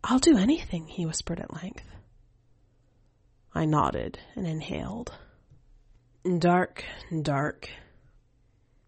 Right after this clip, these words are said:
Darkness should do no harm to my eyes, but I saw nothing. Somewhere, a voice.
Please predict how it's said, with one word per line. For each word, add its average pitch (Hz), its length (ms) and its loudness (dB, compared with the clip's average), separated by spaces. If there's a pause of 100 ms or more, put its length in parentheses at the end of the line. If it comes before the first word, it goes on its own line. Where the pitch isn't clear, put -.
(140)
Darkness 180 400 4
should 170 140 -4
do 170 100 2
no 156 160 4
harm 151 320 -2
to 143 140 -8
my 143 160 -6
eyes, 147 560 -6
but - 160 -10
I 160 100 -2
saw - 480 -4
nothing. 160 640 -10 (1900)
Somewhere, 185 640 0
a - 100 -4
voice. 165 600 -6